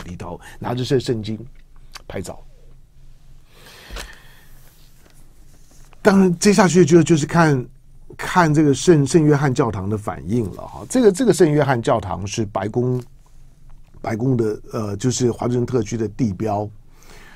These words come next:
呃，它的历史跟，跟美国的建国史呢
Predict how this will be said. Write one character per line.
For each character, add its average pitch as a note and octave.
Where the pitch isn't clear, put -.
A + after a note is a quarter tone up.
呃， G#2+
它 D#3
的 B2
历 F#3
史 F#2+
跟， C3+
跟 C#3+
美 C3
国 G2
的 A#2
建 A#2+
国 G2+
史 F#2+
呢 D#2+